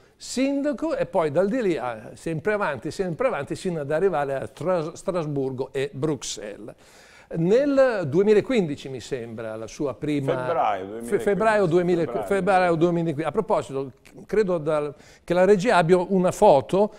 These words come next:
Speaker 1: da, da far vedere, perché, eh, si riferisce, se, se, se la vediamo, alla, alla sua prima firma del foglio delle presenze al Parlamento europeo. A proposito, emozione?
Speaker 2: Tanta,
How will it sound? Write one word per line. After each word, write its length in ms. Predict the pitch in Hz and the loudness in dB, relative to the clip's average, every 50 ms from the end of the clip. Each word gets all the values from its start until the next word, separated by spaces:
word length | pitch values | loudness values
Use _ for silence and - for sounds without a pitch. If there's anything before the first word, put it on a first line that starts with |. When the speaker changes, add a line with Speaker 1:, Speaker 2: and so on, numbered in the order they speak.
| - - - | -20 -20 -16
Speaker 1:
da, 320 | - 131 139 127 123 131 127 | -8 -4 -2 -2 -2 -2 -4
da 120 | 123 135 | -6 -8
far 220 | - - 160 156 | -2 0 0 2
vedere, 440 | 151 151 196 175 165 139 135 143 160 | 4 2 2 4 4 2 2 0 -2
perché, 400 | - - 170 - - 185 170 151 | -2 -2 -6 -2 -2 -2 -2 0
eh, 120 | 165 160 143 | 0 -2 -2
si 160 | - - 196 | 0 -2 0
riferisce, 640 | 190 202 190 - 202 208 226 220 - - - 151 135 | 0 0 4 4 2 4 4 0 0 0 -2 -2 -2
se, 380 | 123 - - 143 135 131 120 110 | -2 -4 -4 -4 -4 -4 -6 -8
se, 260 | - - 127 120 110 | -8 -6 -6 -6 -6
se 420 | 113 - - 131 120 120 110 110 | -8 -6 -4 -4 -4 -4 -6 -6
la 120 | 117 120 127 | -6 -6 -2
vediamo, 480 | 147 185 185 240 262 254 226 196 165 - - - - - - - | -2 -2 0 0 0 0 0 0 -2 -2 -10 -20 -20 -20 -20 -8
alla, 720 | - 151 160 165 165 160 151 147 147 143 139 135 135 131 | -2 0 0 2 2 2 2 2 2 0 0 0 -2 -2
alla 160 | 139 147 151 160 | -2 0 -2 -2
sua 280 | - - 226 214 202 | 0 4 4 4 4
prima 420 | 214 226 262 262 254 240 214 214 190 | 4 2 2 2 2 4 4 2 2
firma 560 | - - 233 247 254 240 208 202 190 196 180 | 0 -2 0 2 2 4 4 4 2 2 0
del 220 | 165 147 165 156 | 0 0 -2 -2
foglio 360 | - - 214 226 214 175 185 | 0 2 2 2 4 4 2
delle 280 | 180 156 185 180 180 180 | 4 4 2 2 0 0
presenze 880 | 185 175 180 170 143 175 208 208 208 208 185 - - 180 165 160 156 143 | 0 0 0 0 2 2 2 2 2 2 0 -2 -4 -2 0 0 0 0
al 320 | 139 143 143 135 135 - | 0 0 -2 -4 -4 -4
Parlamento 840 | - - 151 147 160 156 151 165 170 165 156 127 - 151 143 139 - - | -2 -2 -2 0 -2 -4 -4 -4 -4 -4 -6 -4 -2 -2 -2 -2 -4 -10
europeo. 680 | - 170 165 151 151 151 143 - - 139 120 113 113 113 - - - - - | -6 -4 -2 0 0 0 0 -2 -2 -4 -4 -4 -8 -8 -14 -20 -20 -20 -14
A 100 | - 143 | -12 -8
proposito, 560 | - 175 - 190 170 143 127 147 - 156 131 - _ _ _ _ | -6 -2 0 0 0 0 -2 -6 -10 -12 -16 -16 _ _ _ _
emozione? 760 | - 160 202 226 202 - - 165 92 82 - 101 123 160 160 _ _ _ _ _ _ _ _ | -8 -4 -4 -4 -4 -4 -6 -8 -8 -8 -12 -14 -14 -14 -16 _ _ _ _ _ _ _ _
Speaker 2:
Tanta, 600 | _ - 98 82 78 76 82 _ 110 113 127 143 | _ -8 -8 -8 -10 -12 -16 _ -14 -14 -14 -16